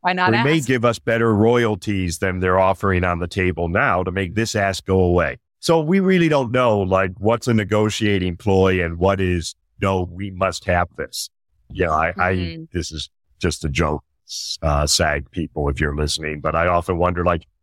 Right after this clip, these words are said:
Speaker 2: did they watch that Amazon movie Air and see how Michael Jordan got a piece of every sneaker he
Speaker 1: <laughs>
Speaker 2: sold and thought, "That's what we need"?
Speaker 1: <laughs> Yeah.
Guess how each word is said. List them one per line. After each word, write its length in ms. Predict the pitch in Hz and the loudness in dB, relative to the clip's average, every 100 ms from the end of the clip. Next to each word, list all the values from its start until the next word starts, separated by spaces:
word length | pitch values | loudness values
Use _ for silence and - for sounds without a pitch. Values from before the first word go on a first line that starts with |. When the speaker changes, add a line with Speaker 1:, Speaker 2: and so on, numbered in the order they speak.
| _ | _
Speaker 2:
did 140 | 120 120 | -4 0
they 100 | 139 | 2
watch 300 | 175 190 - | 2 0 -2
that 180 | 127 | 0
Amazon 480 | 110 120 127 123 120 | 0 0 0 2 2
movie 340 | 113 117 113 - | 0 2 0 2
Air 360 | 98 101 117 104 | 0 2 2 2
and 140 | 90 | -2
see 200 | - 104 | 0 0
how 140 | 98 90 | 2 0
Michael 380 | 92 98 98 | -2 -2 -4
Jordan 420 | 85 87 90 98 90 | 0 2 2 2 0
got 180 | 85 | -2
a 60 | 85 | -4
piece 340 | - 95 90 | -6 -10 -4
of 100 | 82 | -2
every 260 | 87 85 90 _ _ | -2 -4 -10 _ _
sneaker 420 | 90 90 - 101 95 | -6 -4 0 0 2
he 100 | 92 | 0
Speaker 1:
<laughs> 0 | |
Speaker 2:
sold 440 | - 95 95 87 | 0 2 2 0
and 160 | 80 - | -2 0
thought, 260 | 87 82 - _ _ _ _ _ _ | 0 0 -8 _ _ _ _ _ _
"That's 320 | 90 95 - | -2 -2 -6
what 160 | 78 - | -8 -8
we 140 | 76 | -10
need"? 280 | 73 69 58 _ _ | -10 -12 -14 _ _
Speaker 1:
<laughs> 220 | _ - | _ -2
Yeah. 360 | 330 320 349 | -2 0 0